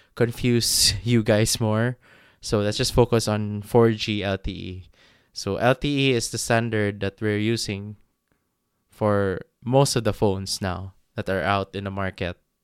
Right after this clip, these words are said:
It offered faster speeds than three G, and that's where we come up with things like video streaming through mobile internet, that's where mobile gaming comes in,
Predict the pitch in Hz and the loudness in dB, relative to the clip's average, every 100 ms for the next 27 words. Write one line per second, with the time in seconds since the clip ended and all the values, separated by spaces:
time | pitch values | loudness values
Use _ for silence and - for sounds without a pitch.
0 | _ _ _ _ _ _ _ _ _ _ | _ _ _ _ _ _ _ _ _ _
1 | 131 127 - 131 - 147 135 - 127 120 | -2 0 2 2 6 4 4 4 4 4
2 | - 135 - - 123 160 147 - - - | 4 2 2 0 2 2 0 -6 -6 -12
3 | _ _ _ 120 127 131 - 147 151 127 | _ _ _ 2 2 2 -2 -2 -2 -2
4 | 151 180 202 - _ _ _ _ _ 117 | 0 -2 -4 -12 _ _ _ _ _ 0
5 | 113 113 113 113 113 - 123 117 113 113 | 0 0 0 0 0 0 2 4 4 2
6 | 113 110 104 113 107 104 - 110 101 - | 0 -2 -2 -2 0 -2 -2 -6 -4 -4
7 | 107 104 - 104 101 95 - _ _ - | -4 -4 -4 -4 -4 -6 -12 _ _ -20
8 | - _ - 135 135 131 - 123 123 120 | -20 _ 0 2 2 0 2 2 2 -2
9 | 123 113 113 113 110 113 135 139 139 139 | -2 -2 0 2 2 2 0 0 0 -2
10 | - _ _ _ _ 113 - 123 110 107 | -4 _ _ _ _ 2 2 2 2 2
11 | 104 117 113 107 110 135 147 151 147 151 | 0 0 2 2 4 4 4 0 0 -2
12 | 147 - 147 147 147 | -2 -4 -4 -6 -10